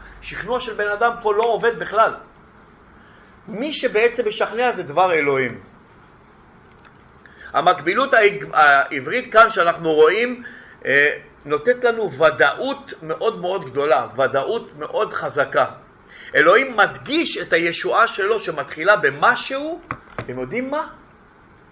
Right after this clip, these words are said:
שאתם מקבלים. אתם אולי לא מרגישים את זה עכשיו, אבל יש לכם מטען. עכשיו, בזמן הזה,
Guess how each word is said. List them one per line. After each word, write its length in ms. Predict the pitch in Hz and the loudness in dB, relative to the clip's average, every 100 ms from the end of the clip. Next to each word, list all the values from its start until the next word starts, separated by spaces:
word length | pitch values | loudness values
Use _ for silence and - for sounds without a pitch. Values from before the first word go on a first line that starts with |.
| _ _ - | _ _ -20
שאתם 300 | 117 147 131 | -8 -6 -6
מקבלים. 440 | 123 110 110 110 | -6 -8 -8 -12
אתם 200 | 123 - - - | -12 -14 -18 -16
אולי 180 | 117 139 | -2 0
לא 120 | 147 | 0
מרגישים 460 | 143 117 120 185 180 | -4 -6 -10 -8 -8
את 100 | 117 | -8
זה 120 | 107 | -10
עכשיו, 260 | 95 - 85 - - - | -10 -16 -18 -18 -20 -18
אבל 200 | 107 120 | -6 -6
יש 120 | 151 151 | -6 -10
לכם 220 | 143 131 | -10 -12
מטען. 420 | 123 127 147 131 104 - - - | -10 -4 -4 -4 -8 -20 -20 -14
עכשיו, 360 | - - 185 175 | -12 0 2 2
בזמן 340 | 135 127 165 190 | -2 -4 -2 0
הזה, 300 | 160 214 | 0 -2